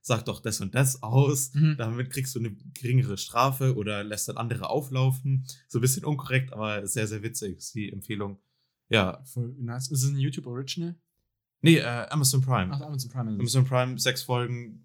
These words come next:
Speaker 1: ah, fünfundzwanzig Minuten, kann man sich gerne mal an einem Tag geben oder
Speaker 2: Genau.
Speaker 1: zwei.
Speaker 2: M-, cool. Da, wenn wir schon bei Amazon Prime Serien sind, die neu released sind, ähm, Die Kinder vom Bahnhofszoo, ist es eine Serie rausgekommen. Soll sehr gut sein,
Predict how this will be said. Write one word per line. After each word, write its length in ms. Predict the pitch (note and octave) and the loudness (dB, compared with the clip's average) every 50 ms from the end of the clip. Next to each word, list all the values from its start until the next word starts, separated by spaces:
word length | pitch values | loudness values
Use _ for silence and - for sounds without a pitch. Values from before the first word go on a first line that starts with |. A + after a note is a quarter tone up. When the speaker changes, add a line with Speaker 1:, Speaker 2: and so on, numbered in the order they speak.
| - | -14
Speaker 1:
ah, 340 | - - A#2 A#2 A#2 A#2 A2 | -4 0 0 0 0 -2 -4
fünfundzwanzig 540 | G2+ - - B2 A#2 G#2+ - A#2+ A2 G#2+ G2+ | -8 -2 0 0 0 0 -2 -4 -6 -6 -6
Minuten, 320 | A2 G#2 G#2 A2+ - G2+ F#2+ | -6 -6 -6 -8 -8 -10 -12
kann 120 | - C#3+ | -8 -8
man 60 | E3 | -6
sich 180 | C#3+ A2+ G2+ - | -6 -6 -8 -4
gerne 140 | - G#2+ G2+ | -2 -2 -2
mal 60 | G2+ | -2
an 80 | G2+ G2 | -4 -6
einem 80 | F#2+ - | -8 -8
Tag 240 | - G#2 G2+ - | -8 -8 -8 -8
geben 220 | - - G#2 G#2+ G#2 | -10 -10 -10 -10 -10
oder 120 | G2+ - E3+ | -8 -6 -2
Speaker 2:
Genau. 120 | C3 B2 | 0 0
Speaker 1:
zwei. 220 | A#2+ A2 G2 F#2+ G2 - - - _ _ - | 0 0 -4 -6 -10 -14 -20 -20 _ _ -6
Speaker 2:
M-, 300 | C3 - - F#3 E3+ - - _ _ - - | -6 -6 -6 -10 -14 -16 -20 _ _ 4 6
cool. 200 | F3 C#3 C3 C3 - - - _ | 6 6 6 4 2 -6 -14 _
Da, 300 | B2+ B2+ C3 C3+ C3 B2+ | 0 2 4 4 4 4
wenn 100 | B2+ C3 | 2 0
wir 100 | C3+ C3+ | -2 -2
schon 120 | C3+ C3+ C3 | -2 -2 -4
bei 60 | C3 | -4
Amazon 340 | C3+ C#3 C3+ C3+ C#3 C3 B2 | -4 -4 -4 -4 -2 -2 -2
Prime 540 | B2+ - - B2+ C3 D3 E3 E3 E3 D#3+ F3 - _ _ _ | -4 -4 -2 0 2 4 4 4 2 2 -2 -8 _ _ _
Serien 340 | - - C#3+ C3+ C3 C3 | -2 0 4 8 8 8
sind, 240 | C3 C3 C#3 D#3 - - | 8 8 6 2 0 0
die 40 | |
neu 140 | B2+ B2+ B2+ | -2 -2 -2
released 360 | B2 B2 B2+ D3 E3 - - | -2 -2 0 0 0 0 -2
sind, 260 | - C3 C3 C3+ C3 - - _ _ _ _ _ _ _ | 0 0 0 0 0 -4 -12 _ _ _ _ _ _ _
ähm, 500 | C3 B2+ B2+ B2 B2+ B2 B2 B2 A#2+ A#2+ - _ - | 4 6 6 6 4 0 -2 -4 -8 -12 -16 _ -2
Die 80 | C3 | 0
Kinder 200 | C3 E3 E3+ F#3 F3 | 4 4 4 4 4
vom 120 | C3+ C3 | 4 2
Bahnhofszoo, 800 | C3+ C3+ F3+ F#3 D3 B2+ - - - - - A#2+ A#2+ C3+ C#3 - - _ _ _ _ | 4 6 6 6 4 4 0 -4 -6 -6 -4 -4 -2 -2 -4 -6 -10 _ _ _ _
ist 120 | C#3+ C#3+ | -2 -2
es 100 | C#3+ C3 | 2 4
eine 100 | C3+ C3 | 4 4
Serie 380 | C3 C#3 D3 D#3+ D#3 D3 C3 A#2+ | 4 4 2 0 -2 -2 -4 -6
rausgekommen. 720 | A#2 A#2+ B2 B2 - - B2+ - C3+ B2+ B2+ C3 C#3+ - - - _ _ _ _ - | -6 -6 -6 -6 -8 -8 -6 0 2 2 4 2 2 -2 -6 -14 _ _ _ _ -2
Soll 200 | - C#3+ C#3 C3+ | 2 4 6 6
sehr 180 | B2+ C#3+ D3 | 6 4 2
gut 160 | C#3 E3 F3+ E3+ | 0 0 -2 0
sein, 400 | - D#3+ D#3+ D#3+ E3+ F3+ F#3 - | -2 -4 -4 -4 -6 -8 -12 -16